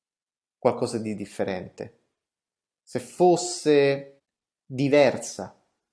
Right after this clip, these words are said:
ok? Ah, allora qua cambia la situazione. Cambia perché è differente dall'inizio,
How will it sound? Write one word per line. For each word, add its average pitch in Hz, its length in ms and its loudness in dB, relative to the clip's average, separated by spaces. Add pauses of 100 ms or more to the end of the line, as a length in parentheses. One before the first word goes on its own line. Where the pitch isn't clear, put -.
(120)
ok? 110 460 -6 (1080)
Ah, 117 1400 -2 (840)
allora 131 420 0
qua 147 180 2
cambia 147 340 0
la 104 80 2
situazione. 92 840 -8 (920)
Cambia 156 440 0
perché 123 480 -2
è 107 200 -8
differente 113 920 -6
dall'inizio, 101 1080 -6